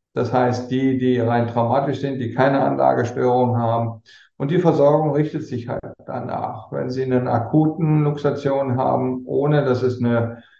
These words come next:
Fehlanlage der Kniescheibe hat, dann würden Sie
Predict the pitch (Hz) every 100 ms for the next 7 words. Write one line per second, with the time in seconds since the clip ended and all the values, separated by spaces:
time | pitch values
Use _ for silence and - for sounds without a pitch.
0 | _ _ _ 156 156 151 143 139 131 127
1 | 123 123 147 165 165 156 143 143 127 113
2 | 139 - 120 113 123 127 127 113 120 120
3 | 117 -